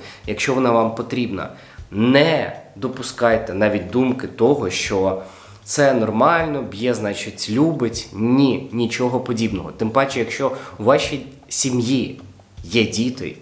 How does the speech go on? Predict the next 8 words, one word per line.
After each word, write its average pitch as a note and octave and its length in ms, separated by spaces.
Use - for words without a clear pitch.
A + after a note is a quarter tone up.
і G#2+ 80
які G2 480
дивляться A2 460
на G#2 120
це G#2 340
і A#2+ 60
починають A#2 560
сприймати A2 840